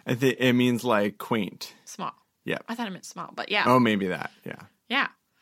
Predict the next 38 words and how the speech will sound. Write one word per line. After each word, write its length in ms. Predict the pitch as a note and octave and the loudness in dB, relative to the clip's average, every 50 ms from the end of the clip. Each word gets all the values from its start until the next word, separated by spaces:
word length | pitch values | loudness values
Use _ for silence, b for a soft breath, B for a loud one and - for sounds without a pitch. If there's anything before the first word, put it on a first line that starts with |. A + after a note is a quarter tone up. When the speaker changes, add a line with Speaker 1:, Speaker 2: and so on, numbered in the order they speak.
| b b b b - | b b b b 2
Speaker 1:
But 100 | C3 B2 | 4 4
anyway. 340 | B2 A2 F#2 C2+ - - - _ _ _ | 4 4 2 0 -4 -10 -16 _ _ _
Speaker 2:
So, 1300 | - - - - B3 B3 B3 A#3+ A#3+ A#3 A#3 A#3 A3+ A3+ A3+ A3 A3 A3 A3 G#3+ G#3 G#3 G3+ F#3+ - - _ _ _ _ _ _ _ _ _ _ _ _ _ _ _ - | -18 -10 -6 -2 0 2 2 2 2 2 2 2 2 2 2 2 0 0 -2 -4 -4 -6 -8 -8 -10 -14 _ _ _ _ _ _ _ _ _ _ _ _ _ _ _ -6
and 240 | - A3+ A3+ B3 B3+ | -4 -4 -2 -2 -4
Mister 200 | C4 C4 - C#4 | -4 -4 -4 -2
Whitaker 300 | B3+ C4+ B3+ B3+ C4 B3 | 0 0 0 -2 -2 0
basically 400 | A#3 A3+ A#3 A#3 - B3 A#3 A3+ | 0 0 0 -2 -4 -6 -6 -6
is 100 | G#3+ G#3+ | -6 -4
like, 220 | G#3+ G3+ G3 F#3+ - | -2 -2 -2 -4 -6
I 60 | - G3+ | -6 -4
didn't 240 | G#3+ G#3+ G#3+ - _ _ _ _ F#3+ F#3+ - _ _ _ - | -4 -4 -4 -6 _ _ _ _ -14 -14 -14 _ _ _ -4
"I 100 | F#3 G#3 | -2 0
didn't 200 | G#3+ A3 G#3 F#3+ | 0 0 -2 -2
realize, 600 | F#3+ G3+ G3+ G#3 G3+ G3+ G3 F#3 F3+ F3+ F#3 F#3+ | -2 -2 -2 0 0 2 2 2 2 0 0 -2
like, 280 | G3 F3 E3 E3 - - | -4 -6 -6 -6 -6 -8
we 120 | F#3+ E3 - - | -10 -6 -2 0
all 300 | E3+ E3+ E3+ E3+ F3 F3+ | 2 2 2 2 2 2
have 220 | F3 E3 F3 - - | 0 -2 -2 -4 -6
to 160 | - E3+ D#3 | -8 -8 -8
agree, 640 | E3 E3 E3+ E3+ E3+ E3+ E3 D#3+ D#3+ D#3+ E3 E3 D#3 | -6 -6 -4 -4 -4 -2 -4 -4 -4 -4 -4 -4 -6
and 120 | D3+ D#3 | -4 -2
that's 240 | D#3 B2 - - - | -2 -4 -4 -6 -10
what 120 | E3+ F3 - - | -12 -12 -12 -12
this 160 | - F3+ - | -14 -12 -12
h-, 220 | - - - - _ _ _ _ _ _ - | -14 -18 -20 -20 _ _ _ _ _ _ -16
association 640 | - - - F3 F3 - - - F3 - - E3 | -12 -10 -8 -10 -8 -6 -6 -6 -6 -6 -8 -10
is 80 | E3 D#3+ | -10 -8
all 160 | D3+ C#3 C#3+ | -8 -8 -8
about." 580 | D3+ E3+ F3 D3 C#3 C3+ C3 G#2 B2+ A#2+ G3 F3+ | -8 -4 -2 -2 0 0 0 -2 -4 -6 -8 -10
And 140 | E3 F3 | -12 -14
they're 80 | F3+ G3 G3 | -16 -16 -18
like, 200 | F#3+ - - - _ _ - | -18 -18 -20 -20 _ _ -10
"Well, 420 | F#3 F3+ F3 E3+ E3+ E3 D#3+ E3 - | -8 -6 -6 -6 -6 -8 -10 -12 -14
this 160 | - F#3 - | -16 -16 -16
is 120 | F#3 F3 | -14 -14
a, 80 | F3 - _ _ _ _ _ _ | -16 -18 _ _ _ _ _ _
you 80 | - - | -18 -16
don't 220 | - - E3+ - | -16 -16 -18 -20